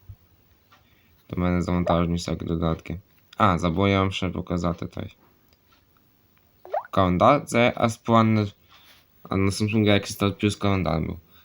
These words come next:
мене був такий телефон, но він на свалці. Ось календар. Так далі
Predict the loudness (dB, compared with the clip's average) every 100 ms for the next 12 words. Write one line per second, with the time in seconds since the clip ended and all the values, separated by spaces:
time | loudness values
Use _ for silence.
0 | -4 0 2 2 0 0 -2 0 0 -2
1 | -2 0 0 0 0 0 0 -2 -4 -4
2 | -4 -6 -16 -20 -20 -20 _ _ _ -20
3 | _ _ _ _ _ _ _ _ -20 -16
4 | -12 -8 -2 0 0 -4 -12 _ _ _
5 | _ _ _ _ _ _ _ _ _ _
6 | -20 -20 _ _ _ _ _ _ _ _
7 | _ _ -20 _ _ _ _ _ -20 _
8 | _ _ _ _ _ _ _ _ -20 _
9 | _ _ _ -18 -8 -4 0 0 0 -2